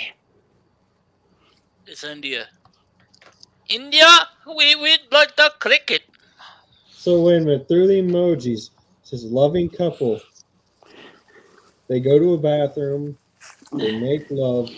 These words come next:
Speaker 2: buy a house. The girl ends up getting pregnant. They want the mon-, they want lots of money, so they fly an airplane into a snake.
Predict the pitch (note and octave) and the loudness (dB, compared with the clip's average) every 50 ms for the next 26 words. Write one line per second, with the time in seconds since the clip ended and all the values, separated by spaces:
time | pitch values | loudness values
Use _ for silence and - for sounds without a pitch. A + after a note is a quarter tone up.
0 | - - - - - - A#2+ A#2+ C#3 D#3 D3 B2+ C#3 C3+ C3 B2+ B2+ B2+ B2+ A#2+ | -20 -18 -18 -14 -10 -8 -8 -6 -4 -4 -6 -6 -6 -8 -6 -4 -4 -4 -4 -4
1 | B2+ - - - - _ _ _ _ _ _ _ - - - - - B2 A2+ B2 | -6 -8 -12 -12 -12 _ _ _ _ _ _ _ -20 -20 -20 -12 -10 -8 -4 -2
2 | C3+ C#3+ D3+ D3+ D3+ D3 D#3 C#3+ C#3 C3+ C#3+ D3 D3+ C#3+ - - C#3 C#3 C3+ C3 | 0 0 0 0 0 -2 -4 -4 -2 0 0 0 -2 -4 -6 -6 -4 -4 -4 -4
3 | B2 B2+ C3 C3 - - - _ _ _ _ _ _ _ _ _ - - - - | -4 -4 -4 -4 -6 -8 -10 _ _ _ _ _ _ _ _ _ -20 -18 -14 -12
4 | D#3+ - - - - - - - - - - - - - _ _ _ - A2+ A2 | -12 -12 -14 -20 -20 -20 -20 -20 -20 -20 -20 -20 -20 -20 _ _ _ -10 -8 -6
5 | A2+ B2 C#3 D3+ D3+ D#3+ D#3+ D#3+ D#3+ D#3 D3+ D3 C#3+ - - - B2 B2 A#2+ B2+ | -4 -2 -2 -2 -2 -4 -4 -2 -2 -2 -2 -2 -4 -6 -10 -8 -6 -4 -4 -4
6 | B2+ - A2 A#2+ B2 C3 C#3 C#3 - D3+ D3 C#3 C3 C3 C3 B2+ C3 C3 C3 - | -6 -8 -8 -8 -6 -6 -6 -6 -8 -8 -6 -6 -4 -4 -4 -4 -4 -6 -8 -10
7 | - _ _ _ _ _ - - - B2+ A#2 A#2 A2+ A2+ - - B2+ C3 C#3 D3+ | -20 _ _ _ _ _ -16 -10 -8 -6 -4 -6 -6 -8 -8 -8 -6 -4 -2 -2
8 | D#3 D3+ D3 C#3 C3+ C3+ C3+ - - B2+ B2 B2 B2 A#2+ A#2+ A#2+ A#2 A2 - - | -2 0 0 -2 -2 -4 -6 -8 -8 -6 -6 -4 -4 -4 -4 -4 -4 -6 -6 -10
9 | - A#2+ A2 G2+ F#2+ G2+ E2 | -12 -10 -10 -10 -10 -14 -16